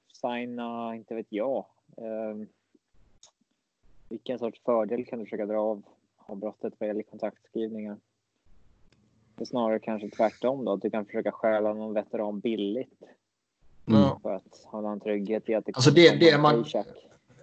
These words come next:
Speaker 2: Ja, exakt. Det man kan göra, det är väl att, att få någon som
Speaker 1: Man vågar inte signa några ung stjärna på längre för att capen kanske till och med går ner de närmaste två åren, liksom, på grund av det här. Och då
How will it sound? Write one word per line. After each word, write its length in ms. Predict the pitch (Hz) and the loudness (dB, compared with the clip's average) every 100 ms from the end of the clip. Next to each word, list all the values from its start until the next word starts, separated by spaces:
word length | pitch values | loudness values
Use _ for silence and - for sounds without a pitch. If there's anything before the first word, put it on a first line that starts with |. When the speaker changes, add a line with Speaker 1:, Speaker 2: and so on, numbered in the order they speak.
| - | -2
Speaker 2:
Ja, 400 | 170 170 180 185 | 6 8 10 8
exakt. 340 | 170 - 143 - | 6 -2 -6 -2
Det 100 | 147 | 0
man 140 | 147 | 0
kan 180 | 160 151 | -2 0
göra, 520 | 151 156 156 127 117 | 4 6 6 4 2
det 100 | 139 | 2
är 80 | 185 | 2
väl 140 | 175 | 2
att, 1300 | 156 156 151 139 139 139 127 - - - - - - 156 | 2 2 0 -4 -8 -10 -12 -12 -14 -14 -14 -14 -6 -6
att 60 | |
få 240 | 131 151 139 | 2 6 8
någon 380 | 143 127 120 | 8 8 6
som 540 | 127 143 127 127 123 123 - _ - _ _ _ _ | 2 4 6 8 6 2 -8 _ -20 _ _ _ _
Speaker 1:
Man 140 | 147 131 | -2 2
vågar 160 | 131 | 2
inte 140 | 135 123 | 0 0
signa 280 | 156 135 123 | 0 0 -4
några 220 | 120 123 | -6 -4
ung 220 | 120 117 | -6 -8
stjärna 400 | - 120 113 127 | -8 -6 -6 -6
på 80 | 127 | -4
längre 540 | 110 107 104 101 104 - | -4 -4 -6 -6 -8 -6
för 60 | 104 | -10
att 60 | _ _ - _ _ | _ _ -20 _ _
capen 320 | 110 - 120 | -10 -8 -10
kanske 220 | 120 117 | -8 -8
till 80 | 120 | -8
och 60 | 110 | -6
med 140 | 107 | -6
går 80 | 107 | -6
ner 320 | 101 110 156 | -8 -6 -8
de 60 | 117 | -8
närmaste 340 | 107 98 - - | -10 -12 -18 -10
två 140 | 101 | -8
åren, 200 | 95 92 | -6 -8
liksom, 300 | 95 - 95 | -10 -10 -10
på 80 | 95 | -6
grund 180 | 95 95 | -6 -6
av 80 | 95 | -8
det 80 | |
här. 200 | 98 90 78 | -6 -6 -8
Och 180 | 50 113 _ _ _ | -12 -16 _ _ _
då 340 | 120 110 104 | -6 -6 -8